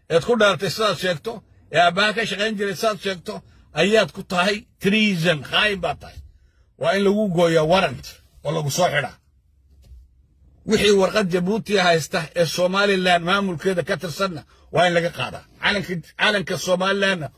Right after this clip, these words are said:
waa inaan Jabuuti la soo gelin oo la mamnuucaa, oon xafiisyada laga iman, oon la arag qof sitaa suuqan marin, oo dhallinyaradu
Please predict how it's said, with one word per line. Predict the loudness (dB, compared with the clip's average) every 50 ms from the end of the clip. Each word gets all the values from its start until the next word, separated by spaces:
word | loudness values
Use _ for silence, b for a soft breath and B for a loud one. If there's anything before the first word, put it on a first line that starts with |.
| _ _ 0
waa | 4 4 4
inaan | 6 4 2 2
Jabuuti | 0 0 0 0 -2 -2 -2 -4
la | -4 -4
soo | -4 -2 -4 -2
gelin | -2 -4 -6 -6 -8 -12 _ _ _ _ _ _ _ _ _ 0
oo | 4 4 6
la | 6 4
mamnuucaa, | 2 2 0 2 2 2 2 2 2 2 2 2 0 -2 _ _ _ _ _ _ _ _ _ _ _
oon | -2 0 0 2
xafiisyada | 2 0 -2 -2 -4 -2 0 2 2 6
laga | 6 6 6 6 2
iman, | 0 -2 -6 -8 -10 _ _ _ _ _ _ -6 -4
oon | -2 -2 0
la | -2 -2 -2
arag | 0 2 2 2 0 -2
qof | -6 -6 -6 -6
sitaa | -6 -8 -6 -2 0 0 0
suuqan | 0 -2 -4 -4 -2 -2 -2 0 2
marin, | 0 0 0 -2 -10 _ _ _ _ _ _ _ _ _ 0 0
oo | 2 4
dhallinyaradu | 4 4 4 4 4 2 2 0